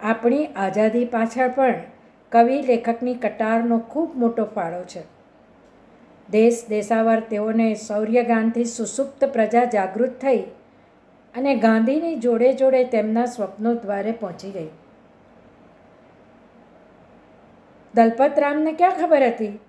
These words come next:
કે તેઓ ઊંટ કહે લખશે ને તેમની પાછળ અગણિત લોકો તેને ગણગણશે? શું ત્યારે હતું મીડિયા, નેટ કે ચેટ?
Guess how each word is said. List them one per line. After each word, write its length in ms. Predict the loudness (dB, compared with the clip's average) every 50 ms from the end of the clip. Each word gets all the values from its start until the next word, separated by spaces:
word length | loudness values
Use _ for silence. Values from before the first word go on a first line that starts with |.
| _ _
કે 100 | -10 -10
તેઓ 320 | -2 2 4 6 6 6 4
ઊંટ 360 | 2 0 -2 -2 0 -2 -2
કહે 360 | 0 2 2 2 2 2 2
લખશે 400 | 0 0 -2 -2 -6 -6 -4 -4
ને 160 | -2 -2 -2
તેમની 420 | -2 -2 0 0 2 2 2 0 0
પાછળ 540 | 0 0 0 0 0 0 0 0 0 0 -4 -8 -16 -20 _ _ _ _ _ _ _ _ _ _ _ _ _ _ _ _ _ _ _ _ _ -20 _ -20 _ _ _ _ -20 -6 2
અગણિત 720 | 2 2 4 6 6 6 6 4 2 0 -2 -4 -2 0 0
લોકો 580 | 2 4 4 4 4 4 4 4 4 4 2
તેને 300 | 0 0 0 0 2 0
ગણગણશે? 720 | 0 -2 -4 -4 -4 -2 -2 -2 -2 -2 -4 -6 -8 -10 -10 -12 -18 -20 _ _ _ _ _ _ _ _ _ _ _ _ _ _ _ _ _ _ _ _ -20 -20 -20 _ -20 -20 -20 -20 -20 -20 -20 -20 -20 -20 -20 -20 -20 _ _ _ -20 -20 _ _ _ _ _ _ -20 -20 _ -20 _ _ -20 -20 -20 _ _ _ -20 -20 -20 -20 _ _ -20 _ -20 -16
શું 440 | -4 -2 0 2 2 2 0 2 4
ત્યારે 340 | 4 4 6 4 4 2
હતું 360 | 2 0 -2 -2 -2 -2 0 0
મીડિયા, 400 | 0 0 2 2 0 0 0 -4 -10 -16 -20 -20 -20 _ _ _ _ _
નેટ 420 | -6 -2 0 0 0 0 -2 -4 -6
કે 80 | -6
ચેટ? 340 | -4 -2 0 0 0 0 -2